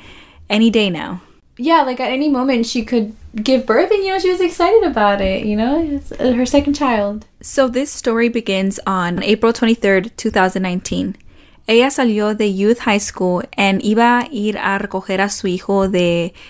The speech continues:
Speaker 1: tres años del daycare, pero nunca llegó al daycare.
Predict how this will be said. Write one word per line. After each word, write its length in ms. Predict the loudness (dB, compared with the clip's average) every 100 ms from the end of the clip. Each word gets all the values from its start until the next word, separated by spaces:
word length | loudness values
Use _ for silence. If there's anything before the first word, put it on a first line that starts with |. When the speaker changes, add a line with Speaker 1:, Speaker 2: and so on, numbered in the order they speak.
| -6
Speaker 1:
tres 240 | -2 0
años 400 | 0 -2 -2 -6 -6
del 240 | -2 0
daycare, 420 | 2 0 0 -6 -8 -18 -20 -12 -12 -4
pero 260 | 0 4 4
nunca 320 | 2 0 0
llegó 540 | 2 2 0 0 -2
al 160 | -4 -2
daycare. 460 | 0 -2 -4 -8